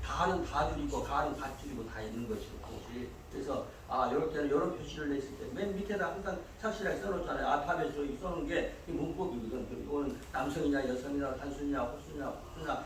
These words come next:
이런 것들이 다 있단 말이죠. 그러면 요런 것들이 내 눈에 들어와야 이제 하나씩 하나씩. 처음에는 모를 때는 인용만 하면 되는 거예요. 그대로 히브리어 성경으로 번역을 해놓은 거니까 어,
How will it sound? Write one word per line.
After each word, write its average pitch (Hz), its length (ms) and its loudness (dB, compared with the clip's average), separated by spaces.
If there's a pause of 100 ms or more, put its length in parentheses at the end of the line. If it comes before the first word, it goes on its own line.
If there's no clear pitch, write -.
(120)
이런 170 120 0
것들이 170 220 0
다 - 140 0
있단 175 320 6
말이죠. - 360 -2 (540)
그러면 156 360 0 (1040)
요런 208 360 8
것들이 196 600 2 (120)
내 170 220 4
눈에 160 240 2
들어와야 156 580 6
이제 127 280 4
하나씩 - 300 -4
하나씩. 113 340 -2 (220)
처음에는 190 460 6
모를 165 180 0
때는 175 320 0 (180)
인용만 202 480 8
하면 117 180 -2
되는 101 180 -4
거예요. - 160 -8 (600)
그대로 160 360 2
히브리어 143 460 -2
성경으로 131 560 -2 (220)
번역을 151 360 4
해놓은 135 220 0
거니까 117 500 0 (320)
어, - 60 -2